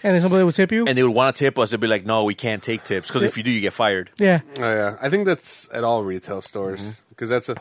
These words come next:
Speaker 3: I work at Service Merchandise, and that's how it is.
Speaker 1: Right, and that's what I'm saying. Like,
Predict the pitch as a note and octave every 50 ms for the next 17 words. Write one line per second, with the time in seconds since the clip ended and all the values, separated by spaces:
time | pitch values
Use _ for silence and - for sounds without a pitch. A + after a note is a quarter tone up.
0 | - _ - _ _ - - A#2+ B2 B2 G#2+ A2 G2+ - - A#2+ A2 G#2 G2 -
1 | G#2+ G2+ G#2+ G#2 - G#2 F#2+ F#2+ F#2 F2+ - G2 F#2 F#2 F2+ - - F2+ F2 F2
2 | F2 - B3 C#4+ C4 - - A3+ A3 B3 - C#4+ B3+ A#3+ G#3 D4 C#4 A#3 F3+ E3+
3 | F3+ E3+ - _